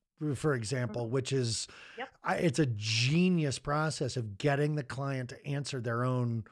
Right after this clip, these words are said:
Speaker 1: questions and, and asking provocative questions that get the client in a state of denial to your question, but actually coming up with their,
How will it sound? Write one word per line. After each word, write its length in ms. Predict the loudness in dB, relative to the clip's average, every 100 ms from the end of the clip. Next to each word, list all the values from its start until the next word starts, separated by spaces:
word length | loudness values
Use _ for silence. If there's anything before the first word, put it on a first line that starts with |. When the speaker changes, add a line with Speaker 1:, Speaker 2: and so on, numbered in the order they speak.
| -20 -20 _
Speaker 1:
questions 720 | -4 0 0 0 -2 -2 -4 -4
and, 380 | -2 0 0 -4 -2
and 480 | 0 2 2 -2 -8 -20 -20 -10 0
asking 500 | 2 2 2 0 0
provocative 720 | -4 0 0 0 -2 -2 -4
questions 560 | -6 -4 -4 -4 -2
that 160 | -2 -2
get 180 | -2 0
the 340 | 0 2 -2
client 440 | -8 -6 -2 -2 0
in 120 | -2
a 60 | -2
state 260 | -2 -2
of 120 | -2
denial 540 | -4 -4 -2 0 0 -2
to 160 | -2
your 320 | -2 4 4 2
question, 540 | -2 -4 -2 -2 0
but 160 | 2 2
actually 420 | 0 -2 -4 -4
coming 340 | 0 0 0
up 220 | -2 -2
with 180 | -2 -2
their, 360 | 0 2 2